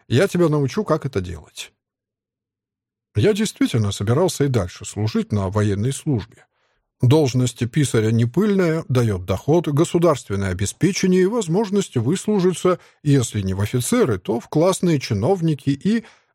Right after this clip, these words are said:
хотя погоны будут не военные, но титуловать будут вашим благородием. А для этого начальника своего нужно уважать,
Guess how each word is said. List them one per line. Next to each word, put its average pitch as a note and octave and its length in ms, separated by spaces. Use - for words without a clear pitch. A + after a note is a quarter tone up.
хотя B2+ 360
погоны A2+ 440
будут F#2+ 360
не A2+ 180
военные, F3+ 640
но E3+ 200
титуловать C#3+ 760
будут E3 360
вашим G#2+ 380
благородием. A#2+ 680
А B2 200
для C#3 160
этого C#3 260
начальника B2+ 540
своего A2 360
нужно A#2+ 360
уважать, G2+ 600